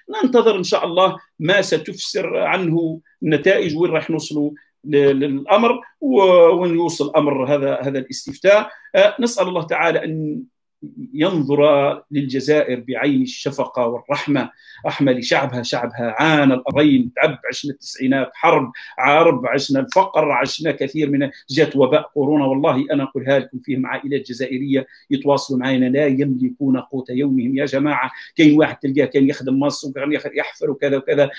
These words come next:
وضعهم الاجتماعي ما عندهمش مداخيل، ما عندهمش هذه الأشياء. هذا من الجزائريين اللي عانوا، اللي نتمنى الله تعالى أن يفرج عليهم. أنا على الآن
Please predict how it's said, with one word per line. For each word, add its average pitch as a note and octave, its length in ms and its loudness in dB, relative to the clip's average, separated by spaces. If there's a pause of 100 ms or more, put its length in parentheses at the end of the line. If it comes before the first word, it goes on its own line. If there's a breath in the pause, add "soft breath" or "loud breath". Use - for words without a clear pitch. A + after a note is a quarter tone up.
(160 loud breath)
وضعهم D3 340 2
الاجتماعي C#3+ 540 -2
ما C#3+ 80 2
عندهمش C#3+ 400 -2
مداخيل، C#3+ 460 2
ما D3 80 -4
عندهمش C#3 340 -2
هذه C3 100 -6
الأشياء. C#3 500 0 (260 loud breath)
هذا C4 180 6
من F#3 80 0
الجزائريين C#3 760 -2
اللي B2+ 180 -2
عانوا، C3+ 320 2 (260 loud breath)
اللي D3+ 200 4
نتمنى D3 480 0
الله C#3 300 0
تعالى C3+ 260 2
أن C3 220 2
يفرج B2+ 360 -2
عليهم. D3 400 4 (320 loud breath)
أنا D#3 300 4
على C#3+ 220 0
الآن D3 420 0